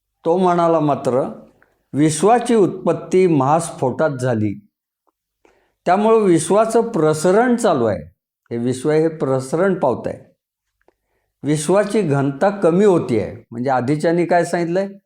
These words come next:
घनता तीच राहते आणि हे म्हणतात घनता आता कमी होतीये. फ्रेडची स्थिर कल्पना ही चूक आहे. हीच विधानं काही ख्रिश्चन धर्मगुरूही करत होते,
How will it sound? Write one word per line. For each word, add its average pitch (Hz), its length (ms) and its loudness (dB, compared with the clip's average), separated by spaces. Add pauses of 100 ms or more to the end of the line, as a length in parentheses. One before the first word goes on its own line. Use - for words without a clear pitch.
(640)
घनता 170 520 0
तीच 196 360 0
राहते 170 360 2
आणि 143 200 0
हे 160 100 2
म्हणतात 170 400 0
घनता 151 560 -2
आता 170 200 -4
कमी 170 320 0
होतीये. 160 420 0 (1300)
फ्रेडची 190 600 2
स्थिर 160 580 0
कल्पना 139 500 0
ही 147 180 0
चूक 160 440 -2
आहे. 131 600 0 (1080)
हीच 196 360 -2
विधानं 151 480 2
काही 147 400 -2
ख्रिश्चन 196 560 0
धर्मगुरूही 196 760 2
करत 180 300 2
होते, 139 540 -4